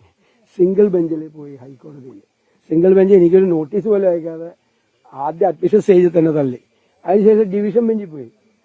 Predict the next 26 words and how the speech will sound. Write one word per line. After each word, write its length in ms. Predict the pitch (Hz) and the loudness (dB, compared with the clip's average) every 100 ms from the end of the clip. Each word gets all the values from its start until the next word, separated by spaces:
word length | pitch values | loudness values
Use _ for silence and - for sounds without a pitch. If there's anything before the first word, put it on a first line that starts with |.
| _ | _
ആ 60 | 185 | -6
ഡിവിഷൻ 440 | 190 190 196 233 | 0 0 4 4
ബെഞ്ചിലും 440 | 247 226 226 226 _ _ _ _ _ - | 4 4 2 0 _ _ _ _ _ -4
ഇതുപോലെ 480 | 165 196 226 220 202 | 0 2 2 2 -2
തന്നെ 140 | 185 | -6
ഇത്, 160 | 175 185 190 _ 156 | -8 -10 _ _ -20
ആ, 180 | 147 151 | -20 -14
എനിക്കൊരു 380 | 160 170 226 226 202 | -4 -4 -4 -2 0
നോട്ടീസ് 320 | 170 170 170 | 0 -2 -4
പോലും 220 | 165 165 | -2 -2
അയക്കാതെ 340 | 151 147 151 151 | -4 -12 -20 -16
ഡിവിഷൻ 260 | 151 147 160 | -16 -12 -12
ബെഞ്ചും 320 | 165 156 151 | -12 -16 -18
തള്ളി. 240 | 143 117 107 _ _ _ _ 110 | -20 -20 _ _ _ _ _ -20
അതിനുശേഷം 580 | 107 117 151 139 170 - _ _ _ 165 | -20 -4 -4 -2 -4 -6 _ _ _ -14
മുഖ്യമന്ത്രിക്കൊക്കെ 680 | - 175 180 180 175 175 | -6 -4 -2 -4 -6 -6
എതിരായിട്ടുള്ള 500 | 175 175 170 165 170 | -8 -8 -8 -8 -6
ആരോപണങ്ങൾ 500 | 170 160 160 165 165 | -8 -6 -6 -6 -8
വന്നപ്പോൾ 400 | 165 165 165 160 | -6 -8 -8 -12
വീണ്ടും 460 | 156 156 151 165 175 _ 170 _ _ | -8 -8 -10 -16 -20 _ _ _ _
ഒരു, 420 | 151 160 165 160 151 _ | -10 -4 -2 -4 -8 _
എന്താണ് 460 | - 165 160 160 165 | -20 -16 -6 -6 -4
പറയുന്നത്, 520 | 160 165 160 165 196 | -6 -4 -6 -6 -12
ക്യു 320 | 185 _ 165 | -16 _ -6
വി 120 | 156 | -6
അല്ലേ, 260 | 143 151 | -10 -20